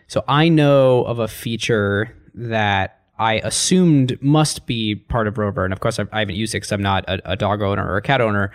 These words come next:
But you were telling me, actually, no, like, there's very data-driven reasons why sort of that continues to fall below the cut line. And that is, uh, two people having two different logins to a single account,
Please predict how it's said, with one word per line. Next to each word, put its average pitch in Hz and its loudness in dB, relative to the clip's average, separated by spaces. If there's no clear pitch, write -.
But 104 -4
you 117 -4
were 110 -2
telling 107 -2
me, 104 0
actually, 127 0
no, 135 2
like, 107 -2
there's 113 -4
very 117 -4
data-driven 113 -2
reasons 107 -2
why 95 0
sort 110 -2
of 101 -2
that 107 -2
continues 120 -4
to - -4
fall 110 -2
below 104 -2
the 92 -4
cut - -4
line. 101 -4
And 107 -6
that 120 0
is, 107 0
uh, 101 0
two 160 0
people 117 0
having 120 -2
two 131 0
different 123 -2
logins 110 -2
to - -8
a 101 0
single 107 -4
account, - -10